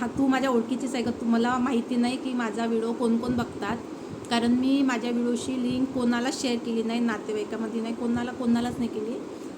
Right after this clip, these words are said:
तर मी जेव्हा पण हे चॅनल ओपन केलं तेव्हा मी फक्त म्हणजे असं जे येईल ते मला माहीतच नाही का माझ्यातले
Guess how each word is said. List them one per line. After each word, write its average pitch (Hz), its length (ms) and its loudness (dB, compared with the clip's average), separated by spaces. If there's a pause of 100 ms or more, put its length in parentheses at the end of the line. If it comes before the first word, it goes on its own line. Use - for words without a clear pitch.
(140)
तर 226 120 -2
मी 233 220 4 (220)
जेव्हा 226 220 0
पण 247 200 -2
हे 247 200 0
चॅनल 233 280 -2 (100)
ओपन 226 280 0
केलं 233 280 0
तेव्हा 220 340 -4
मी 220 300 -2
फक्त - 400 -6
म्हणजे 240 420 0
असं 233 180 -4
जे 240 180 0
येईल 240 460 0
ते 240 60 -4
मला 233 200 0
माहीतच 240 400 -2
नाही 240 120 -2
का 240 80 -4
माझ्यातले 220 480 -4